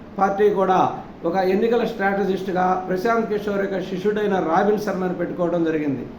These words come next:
ఈ రాబిన్ శర్మ టీం అనేది కూడా తెలుగుదేశం పార్టీకి ఎన్నికల స్ట్రాటజిస్ట్గా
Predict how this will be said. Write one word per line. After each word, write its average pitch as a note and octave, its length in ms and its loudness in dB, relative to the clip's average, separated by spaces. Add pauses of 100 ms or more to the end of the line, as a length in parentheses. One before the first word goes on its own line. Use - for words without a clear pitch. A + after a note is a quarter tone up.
(280)
ఈ A#3 160 2
రాబిన్ A3 440 2
శర్మ A3+ 280 -2
టీం A3+ 340 2
అనేది G#3 280 0
కూడా F#3+ 260 0
తెలుగుదేశం G3+ 580 0
పార్టీకి F#3 500 -4
ఎన్నికల G3 320 -2
స్ట్రాటజిస్ట్గా F3+ 800 -2